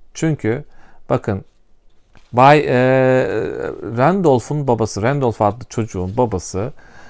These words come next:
e, haksız yere hırsızlıkla suçlanıyor ve işinden oluyor. Ailede biraz rahatlamak için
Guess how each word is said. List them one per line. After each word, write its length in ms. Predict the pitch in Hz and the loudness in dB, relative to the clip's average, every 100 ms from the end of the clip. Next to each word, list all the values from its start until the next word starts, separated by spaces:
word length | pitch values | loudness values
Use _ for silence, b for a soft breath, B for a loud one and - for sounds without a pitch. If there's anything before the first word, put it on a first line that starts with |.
| B - | B -2
e, 440 | 120 120 117 117 110 | 2 4 4 4 2
haksız 500 | - 123 - - 156 | 2 2 2 -4 2
yere 160 | 131 | 2
hırsızlıkla 480 | 120 120 131 135 - | 4 2 0 -2 -4
suçlanıyor 580 | - 107 - 95 101 143 | -4 -6 -6 -6 -2 -2
ve 80 | 123 | -2
işinden 360 | 117 113 113 | -4 -4 -4
oluyor. 420 | 101 85 87 117 - | -4 -4 -4 -4 0
Ailede 480 | 127 131 120 110 120 | 2 4 2 -2 -2
biraz 280 | 131 113 113 | 0 0 2
rahatlamak 500 | 127 - 107 92 - | 2 0 -6 -6 -10
için 280 | - 139 | -10 -10